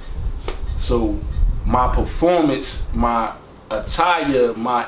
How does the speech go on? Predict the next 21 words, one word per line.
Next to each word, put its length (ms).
everything 640
is 120
just 220
gonna 200
speak 280
for 220
itself. 380
You 100
know 60
what 60
I'm 60
saying? 360
So 460
getting 240
into 200
the 140
clothes 440
was, 160
like, 320
almost 440
a, 160